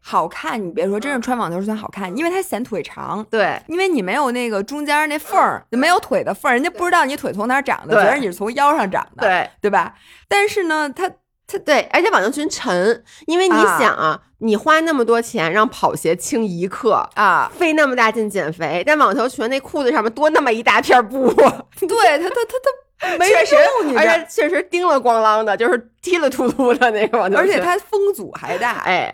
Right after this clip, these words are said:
Speaker 1: 我现在连号码牌儿我都不用腰带了，
Speaker 2: 是。
Speaker 1: 为什么呢？因为你在腰上有一东西影响摆，
Speaker 2: 嗯。
Speaker 1: 就是你摆臂，所以我现在就在那号码牌儿也在胸前，就跟那个专-，专业运动员一样。我现在跟专业运动员就差配速了。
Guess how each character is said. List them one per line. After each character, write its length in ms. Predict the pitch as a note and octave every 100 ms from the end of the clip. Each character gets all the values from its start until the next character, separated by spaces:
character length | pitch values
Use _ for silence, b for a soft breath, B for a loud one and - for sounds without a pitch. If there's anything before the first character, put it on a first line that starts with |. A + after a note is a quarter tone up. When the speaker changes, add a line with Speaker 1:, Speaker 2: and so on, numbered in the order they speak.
| -
Speaker 1:
我 200 | - A3
现 260 | F#3+ - F#4
在 260 | F#4+ F4+ C4
连 140 | C4
号 160 | - D#4+
码 160 | G#3+
牌 160 | D#3+ E3+
儿 140 | A3+
我 80 | C#4+
都 100 | B3
不 120 | B3+
用 160 | D4 B3
腰 180 | C4 C#4
带 240 | D4 C4+
了， 120 | F#3
Speaker 2:
是。 40 | F3+
Speaker 1:
为 160 | F#3+
什 100 | F3+
么 80 | D#3
呢？ 160 | F#2 C#3
因 120 | A3
为 120 | E4
你 120 | F4 G#3+
在 120 | E3+
腰 280 | A3 D#4 E4
上 60 | A#3+
有 100 | C3+
一 60 |
东 200 | A3 D4
西 100 | D4
影 140 | A#3 B3
响 240 | A3+ A3+
摆， 140 | G#3
Speaker 2:
嗯。 120 | F#3+ E3+
Speaker 1:
就 60 |
是 60 | D4
你 280 | C4 D#4+ F4 _ -
摆 200 | F#3 D3
臂， 240 | - C#4 - b b
所 140 | - D#4
以 40 |
我 140 | D4+
现 40 | G3+
在 120 | C4
就 140 | C#4
在 120 | C4 B3+
那 60 |
号 160 | B3+ C4
码 140 | G3
牌 160 | - -
儿 60 |
也 80 | G3+
在 100 | F#3
胸 220 | F#3 B3
前， 280 | A3+ F#3 E3+
就 80 | A3
跟 200 | C4 E4
那 160 | E4 B3+
个 160 | G3+
专-， 200 | G3 D4 C#4
专 220 | - D4+
业 160 | D4+ C4+
运 140 | B3+
动 120 | G#3
员 220 | G3+ A3+ A#3+
一 40 |
样。 200 | C4 A3
我 80 | F#3
现 160 | C#4+
在 140 | C4 A#3+
跟 180 | D4+ D4+
专 180 | D#4+
业 80 | D#4+
运 140 | B3+ G#3+
动 140 | G3+
员 120 | G3+
就 120 | B3
差 200 | C4 D4
配 240 | C4 D#4 B3
速 280 | G4 C4 F3+
了。 180 | C3